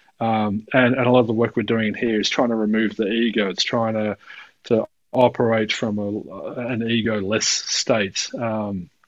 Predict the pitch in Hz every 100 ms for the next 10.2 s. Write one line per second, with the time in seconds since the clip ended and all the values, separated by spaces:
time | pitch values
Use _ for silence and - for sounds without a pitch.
0 | _ _ - - 131 131 120 - 123 113
1 | 110 92 110 104 113 - 98 107 110 104
2 | 113 107 127 113 120 104 107 104 104 -
3 | - 117 110 107 110 107 101 107 107 104
4 | 98 101 - - 113 113 107 101 98 101
5 | - 135 - 113 107 - 110 104 92 -
6 | - 120 113 - - - - - - _
7 | - 117 117 98 107 - - - 117 -
8 | - 123 107 - - _ _ _ - 127
9 | 147 127 135 - 160 151 147 139 131 110
10 | 107